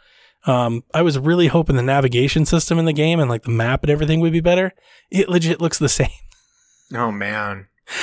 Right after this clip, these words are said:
Speaker 1: And in the first, when I was playing the first one, I pulled up my Chromebook and had a map up so I could, like, direct myself with where to go.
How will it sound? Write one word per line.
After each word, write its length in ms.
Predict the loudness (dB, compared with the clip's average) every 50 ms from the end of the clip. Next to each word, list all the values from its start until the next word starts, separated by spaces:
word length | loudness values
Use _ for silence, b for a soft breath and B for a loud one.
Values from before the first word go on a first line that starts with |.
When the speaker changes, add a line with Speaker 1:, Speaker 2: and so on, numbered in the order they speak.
| B B B B
Speaker 1:
And 420 | 0 2 2 4 2 2 0 -2 -6
in 200 | -4 -2 -2 0
the 80 | -2 -4
first, 380 | 0 0 0 2 2 0 -2
when 120 | -2 0 0
I 40 |
was 100 | 0 0
playing 180 | 2 2 2 2
the 60 | 0
first 280 | 2 2 2 2 2 0
one, 100 | 0 0
I 80 | 0
pulled 240 | 0 2 2 2 2
up 60 | 0
my 100 | -2 -4
Chromebook 520 | -2 0 0 0 2 2 2 2 2 0 -8 -18 -8
and 100 | -8 -4 -2
had 160 | 0 0 0
a 60 | -2
map 300 | -2 -2 -2 0 0 2
up 260 | 2 0 0 _ b b b b b b b
so 140 | 0 2 2
I 60 | 2
could, 140 | 2 0 2
like, 180 | 2 0 0 2
direct 380 | 0 2 4 2 2 2 0
myself 400 | 0 2 2 2 0 -2 -2 -2
with 220 | -2 -2 -2 0 0
where 180 | 0 2 2
to 80 | 0 0
go. 400 | 0 0 0 0 -2 -4 -8